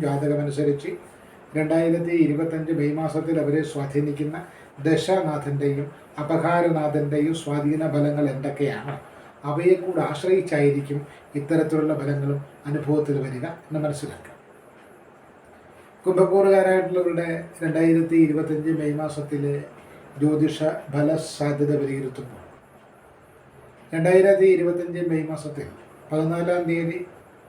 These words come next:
പതിനാറാം തീയതി, പതിനെട്ടാം തീയതി, പതിനേഴാം തീയതിയൊക്കെ പ്രധാനപ്പെട്ട ചില ഗ്രഹങ്ങളുടെ രാശിമാറ്റം സംഭവിക്കുന്നുണ്ട്. അത്തരത്തിൽ രാശിമാറ്റം സംഭവിക്കുന്ന ഗ്രഹങ്ങളുടെ സ്ഥിതി ഈ നക്ഷ-, ഈ കൂറുകാരെ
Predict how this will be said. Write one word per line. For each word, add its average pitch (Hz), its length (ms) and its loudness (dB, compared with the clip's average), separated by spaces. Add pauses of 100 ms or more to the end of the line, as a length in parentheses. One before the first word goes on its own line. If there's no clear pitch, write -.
(180)
പതിനാറാം 160 560 0
തീയതി, 151 320 -4
പതിനെട്ടാം 143 500 -4
തീയതി, 143 280 -2
പതിനേഴാം 147 440 -2
തീയതിയൊക്കെ 135 460 -10 (920)
പ്രധാനപ്പെട്ട 185 600 2 (120)
ചില 175 100 0 (100)
ഗ്രഹങ്ങളുടെ 160 540 0 (140)
രാശിമാറ്റം 151 680 -4
സംഭവിക്കുന്നുണ്ട്. 127 640 -10 (1200)
അത്തരത്തിൽ 196 400 4 (160)
രാശിമാറ്റം 185 500 0 (120)
സംഭവിക്കുന്ന 175 520 -4
ഗ്രഹങ്ങളുടെ 170 560 -4
സ്ഥിതി 151 280 -4 (400)
ഈ - 100 2
നക്ഷ-, 160 360 -2
ഈ - 20 2 (100)
കൂറുകാരെ 151 500 0